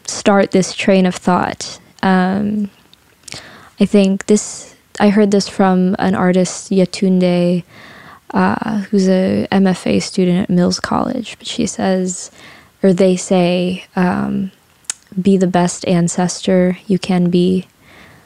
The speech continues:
Um, and to add on to that, be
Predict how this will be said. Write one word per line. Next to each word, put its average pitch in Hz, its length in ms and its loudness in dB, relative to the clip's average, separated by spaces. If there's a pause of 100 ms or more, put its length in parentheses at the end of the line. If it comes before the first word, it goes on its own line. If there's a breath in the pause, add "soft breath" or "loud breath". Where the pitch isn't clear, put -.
(320 soft breath)
Um, 185 560 0 (1120 soft breath)
and 196 180 4
to - 100 -2
add 180 160 2
on 175 180 2
to - 120 -4
that, 185 400 -2
be 190 400 4